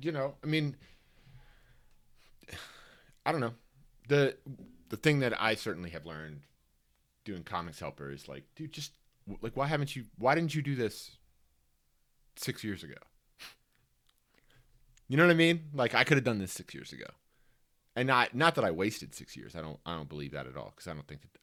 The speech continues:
I don't, I don't, like, really think in those terms, right? But I could have done this six years ago.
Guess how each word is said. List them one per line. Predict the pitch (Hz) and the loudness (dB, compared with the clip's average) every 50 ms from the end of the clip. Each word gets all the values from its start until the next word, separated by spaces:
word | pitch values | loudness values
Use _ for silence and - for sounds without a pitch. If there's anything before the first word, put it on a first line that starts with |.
| _ - | _ -4
I | 87 | -4
don't, | 78 - - | -4 -4 -6
I | - 90 | -6 -8
don't, | 82 - | -6 -8
like, | - 78 73 - | -10 -12 -10 -10
really | 76 76 73 | -10 -10 -10
think | 71 - - - - | -12 -14 -16 -18 -16
in | 107 98 | -16 -16
those | 92 92 90 - | -16 -18 -18 -16
terms, | 107 98 95 101 107 117 - - - _ - | -16 -16 -16 -16 -18 -20 -20 -20 -20 _ -16
right? | 82 80 82 85 - _ - - _ _ _ _ _ _ _ _ _ _ _ _ | -12 -12 -12 -12 -14 _ -20 -20 _ _ _ _ _ _ _ _ _ _ _ _
But | - 123 | 2 2
I | 131 | 2
could | 131 135 | 4 2
have | 120 98 | 0 0
done | 107 95 90 | -2 -4 -4
this | 85 - | -6 -8
six | - 82 - - | -10 -12 -12 -14
years | 73 64 - - | -14 -16 -16 -18
ago. | - - | -20 -20